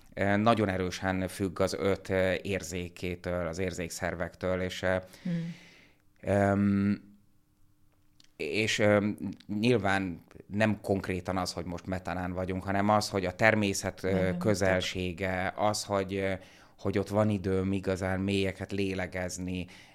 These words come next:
Speaker 1: ö,
Speaker 2: Hmm.
Speaker 1: hogy, hogy azokat a, az illatokat érzem, hogy azokat a, a, a dolgokat érinthetem meg. Ez egyszerűen
Speaker 2: Hat
Speaker 1: sokkal
Speaker 2: rád.
Speaker 1: jobban földel.
Speaker 2: Igen.
Speaker 1: És, öm, és, öm,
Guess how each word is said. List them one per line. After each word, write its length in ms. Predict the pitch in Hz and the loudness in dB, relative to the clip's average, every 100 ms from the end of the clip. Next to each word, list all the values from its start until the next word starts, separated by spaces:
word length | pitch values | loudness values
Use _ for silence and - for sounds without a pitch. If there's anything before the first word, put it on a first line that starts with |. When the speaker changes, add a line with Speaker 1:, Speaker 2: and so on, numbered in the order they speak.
| - | -8
Speaker 1:
ö, 100 | 95 | -2
Speaker 2:
Hmm. 360 | 92 92 92 | 0 2 0
Speaker 1:
hogy, 320 | 92 95 90 - | 0 -4 -4 -6
hogy 180 | 101 95 | -4 0
azokat 460 | 104 98 101 95 95 | 0 0 -4 -4 -2
a, 340 | 95 90 80 - | 0 -2 -4 -8
az 220 | - 95 | -12 -8
illatokat 600 | 127 110 98 92 92 92 90 | -2 0 0 -2 -4 -4 -2
érzem, 560 | 90 87 90 90 90 | -2 -2 -2 -4 -4
hogy 240 | 90 92 98 | -6 -6 -4
azokat 360 | 98 98 95 | -6 -8 -6
a, 220 | 98 95 - - - | -2 -2 -6 -14 -16
a, 100 | - | -6
a 440 | 92 90 - 95 - 55 - | -2 -2 -2 -6 -8 -16 -14
dolgokat 760 | 65 95 107 98 95 92 95 - | -12 -4 2 2 0 -2 -2 -2
érinthetem 760 | 107 98 92 90 95 - 92 | -2 -2 -4 -6 -8 -6 -4
meg. 460 | 95 98 95 85 - - - | 0 0 0 -2 -8 -20 -6
Ez 220 | - 104 | -2 2
egyszerűen 880 | 117 107 101 95 95 95 95 98 98 - - | 2 0 0 2 2 2 0 -4 -8 -18 -14
Speaker 2:
Hat 80 | - | -4
Speaker 1:
sokkal 300 | 117 170 104 | -2 4 4
Speaker 2:
rád. 100 | 98 | 6
Speaker 1:
jobban 240 | 90 98 | 4 2
földel. 800 | 95 - 117 92 76 85 80 71 - | 0 0 2 2 0 -4 -4 -6 -10
Speaker 2:
Igen. 380 | 208 170 175 175 190 | -12 -10 -10 -8 -4
Speaker 1:
És, 340 | 98 190 - | 0 0 2
öm, 540 | 101 104 104 101 98 - | 4 6 4 2 -2 -6
és, 320 | - 101 - - - _ _ - - | -6 -6 -6 -12 -20 _ _ -20 -8
öm, 580 | - 101 101 101 101 | -2 0 2 0 -2